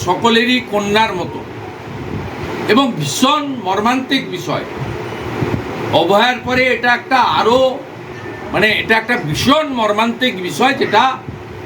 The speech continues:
রক্ত মাংসের শরীর যার হুঁশ আছে সে কিন্তু এটা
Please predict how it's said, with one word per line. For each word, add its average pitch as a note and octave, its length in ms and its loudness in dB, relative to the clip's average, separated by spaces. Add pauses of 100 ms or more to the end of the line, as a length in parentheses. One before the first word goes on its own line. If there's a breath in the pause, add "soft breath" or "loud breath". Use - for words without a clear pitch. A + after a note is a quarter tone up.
(1160)
রক্ত A3 260 2 (120)
মাংসের C#4+ 360 2 (100)
শরীর A3+ 360 6
যার A#2 240 2
হুঁশ A3 300 2
আছে A3+ 240 -4
সে G3 100 4 (100)
কিন্তু G#3+ 300 0
এটা A#3+ 160 6